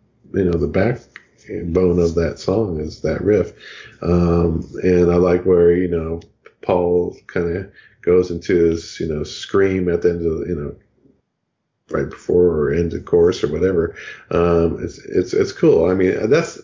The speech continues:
but that's the time, you know, his voice was, was starting to, you know, go a little bit. Um, but he could, he still pulled it off, you know, it still worked. Um, so,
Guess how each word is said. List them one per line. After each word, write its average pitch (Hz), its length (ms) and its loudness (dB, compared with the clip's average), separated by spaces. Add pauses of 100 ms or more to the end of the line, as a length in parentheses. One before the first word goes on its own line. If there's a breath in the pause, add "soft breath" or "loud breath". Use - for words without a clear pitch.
(100)
but 113 260 0
that's 139 200 0
the 104 100 -6
time, 107 300 -2
you 98 60 -6
know, 101 220 -2
his 92 160 -4
voice 95 320 -2
was, - 260 -12 (880 soft breath)
was - 180 -4
starting 95 460 0
to, 92 400 -2 (100)
you 98 140 -6
know, 85 180 -2
go 104 300 4
a 87 80 4
little 87 200 2
bit. 85 360 -2
Um, 87 480 -2 (180)
but 87 300 2
he 95 180 0
could, - 180 -4
he 101 140 -2
still 95 280 0
pulled 98 320 0
it 90 80 -2
off, 104 420 -4
you 92 80 -10
know, 82 180 -4
it 85 40 -4
still 92 340 2
worked. 98 480 0 (500 loud breath)
Um, 82 520 -2 (240)
so, 87 640 -2